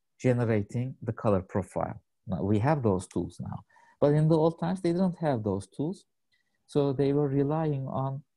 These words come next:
those, uh, mutant people, poor, uh, people, for detecting forgery. For instance, p-, uh, people may claim that they found a, a painting of Leonardo da Vinci, and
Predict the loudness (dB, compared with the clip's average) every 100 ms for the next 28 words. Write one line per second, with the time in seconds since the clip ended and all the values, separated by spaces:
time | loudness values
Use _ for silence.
0 | _ _ -4 2 4 2 -2 -6 -4 -2
1 | -2 -2 -2 -2 -2 -2 2 4 4 4
2 | 0 0 0 0 2 0 -2 -6 _ _
3 | _ _ 0 4 4 2 -2 -2 0 0
4 | -2 0 2 2 0 -2 _ _ _ _
5 | _ _ 2 4 2 0 0 0 0 -2
6 | 2 2 0 -4 -8 _ _ 2 2 2
7 | -6 -6 -10 -2 2 4 4 2 0 0
8 | 2 4 2 2 2 2 4 0 0 _
9 | _ _ _ _ 0 2 2 4 4 4
10 | 0 -2 0 2 -2 -2 0 0 0 -2
11 | -2 0 0 4 4 4 2 2 2 0
12 | 2 2 0 -6 -10 _ _ _ _ 0
13 | 2 0